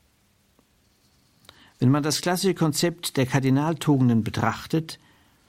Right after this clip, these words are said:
dann fällt auf, dass diese Tugenden so etwas wie ein Suchtpräventionsprogramm entwickeln, in dem viel Lebenswissen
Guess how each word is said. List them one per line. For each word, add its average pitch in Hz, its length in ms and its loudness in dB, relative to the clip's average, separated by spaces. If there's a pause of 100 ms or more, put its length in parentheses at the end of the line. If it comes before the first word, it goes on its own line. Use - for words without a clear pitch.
(800)
dann 139 380 2
fällt 147 360 -2
auf, 139 460 0
dass 139 260 0
diese 143 300 0
Tugenden 151 640 2
so 127 140 2
etwas 135 560 -2
wie 139 320 4
ein 127 640 4 (580)
Suchtpräventionsprogramm 127 2250 0 (1300)
entwickeln, 147 840 0 (560)
in 127 200 4
dem 117 240 4
viel 170 520 -2
Lebenswissen 120 920 2